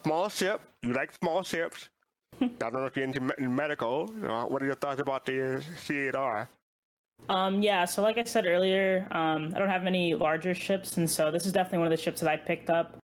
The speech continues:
Speaker 2: um,
Speaker 1: Oh, you
Speaker 2: just
Speaker 1: did
Speaker 2: to
Speaker 1: pick
Speaker 2: be
Speaker 1: it up,
Speaker 2: able
Speaker 1: okay.
Speaker 2: to, yeah, I did, I did. Uh, to be able to
Speaker 1: Nice.
Speaker 2: go, like, bunker to bunker, like, to caves, to be able to, like, either heal myself or others.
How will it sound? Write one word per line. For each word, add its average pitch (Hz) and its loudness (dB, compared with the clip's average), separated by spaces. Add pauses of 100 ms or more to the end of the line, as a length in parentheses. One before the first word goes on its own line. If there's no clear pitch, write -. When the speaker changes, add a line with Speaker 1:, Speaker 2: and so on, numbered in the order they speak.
(140)
Speaker 2:
um, 151 0 (100)
Speaker 1:
Oh, 156 -2
you 170 0
Speaker 2:
just 185 0
Speaker 1:
did 156 0
Speaker 2:
to 180 2
Speaker 1:
pick - -2
Speaker 2:
be 170 4
Speaker 1:
it - 2
up, 165 0
Speaker 2:
able 170 0
Speaker 1:
okay. 170 0
Speaker 2:
to, 160 2 (100)
yeah, 233 4
I 202 4
did, 294 4
I 269 4
did. 262 2 (340)
Uh, 170 6
to 170 -4
be 220 4
able 202 2
to 190 0
Speaker 1:
Nice. 196 0
Speaker 2:
go, 185 6
like, 180 4
bunker 180 2
to 180 4
bunker, 170 2
like, 160 2
to 175 -6
caves, 165 0
to - -8
be 160 4
able 156 0
to, 160 2
like, 151 0
either 156 0
heal 156 2
myself 156 0
or - 2
others. 160 0